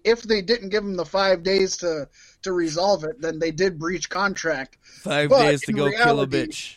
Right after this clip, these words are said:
Speaker 1: <laughs> Yeah, in reality, five days was not going to resolve the situation anyways.
Speaker 2: <sighs>
Speaker 1: Uh, funny. I mean, it's not funny, but it's funny. Let's just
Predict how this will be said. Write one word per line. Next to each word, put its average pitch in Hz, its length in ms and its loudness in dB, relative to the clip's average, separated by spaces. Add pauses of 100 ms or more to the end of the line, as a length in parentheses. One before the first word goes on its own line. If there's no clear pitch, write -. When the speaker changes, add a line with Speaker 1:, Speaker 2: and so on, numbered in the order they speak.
Speaker 1:
<laughs> - 500 -18
Yeah, 269 160 4 (360)
in 262 140 2
reality, 226 420 2 (580)
five 214 340 -2
days 196 280 0
was 160 200 -6
not 190 380 -2
going 170 280 -2
to 160 100 -10
resolve 156 340 -6
the 156 80 -10
situation 151 680 -10
anyways. 151 920 -4
Speaker 2:
<sighs> - 60 -20 (1040)
Speaker 1:
Uh, 160 380 0 (380)
funny. 139 360 -8 (500)
I 226 60 -2
mean, 247 120 6
it's - 140 -4
not 208 280 0
funny, 208 300 2
but 262 160 2
it's 151 160 0
funny. 104 400 -16 (120)
Let's 147 200 -16
just - 220 -18